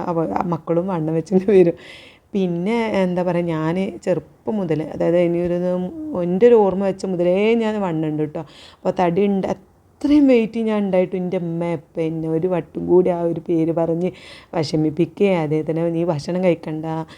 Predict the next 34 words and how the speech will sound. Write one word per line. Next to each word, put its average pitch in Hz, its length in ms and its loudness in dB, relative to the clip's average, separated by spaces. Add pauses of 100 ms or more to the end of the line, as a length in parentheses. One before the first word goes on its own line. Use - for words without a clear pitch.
(300)
രാത്രി 160 320 0
കഴിക്കണ്ട, 165 460 2
അല്ലെങ്കിലും 156 400 -2 (840)
എന്തിനാ 170 280 2
ഇങ്ങനെ 190 220 2
വലിച്ചു 170 300 0
വാരി 170 160 4
കഴിക്കണം?" 170 280 2
അങ്ങനെ 226 180 -2
ഒരു 240 180 0
വാക്കൊരു 220 480 -2 (460)
വേദനിപ്പിക്കുന്ന 220 640 2
ഒരു 214 100 2
വാക്ക് 196 320 0
അവരുടെ 202 260 2
ഭാഗത്തുനിന്ന് 196 520 -2
ഒരു 220 180 2
വട്ടം 262 520 2
കൂടി 254 160 4
വന്നിട്ടില്ല. 175 400 2
അപ്പോൾ 196 180 -6
അതുകൊണ്ട് 202 320 0
തന്നെ 226 140 0
എനിക്ക് 214 220 -4
ഇതുമ്മനോട് 190 440 0
പറയാൻ 185 260 0
എനിക്ക് 185 240 -4
മടിയാട്ടോ. 170 380 2
കാരണം 180 240 2 (340)
എൻ്റെ 277 200 4
അമ്മച്ചി, 233 460 2
എൻ്റെ 214 240 2
അമ്മ 220 180 2
ഇപ്പം 202 260 -4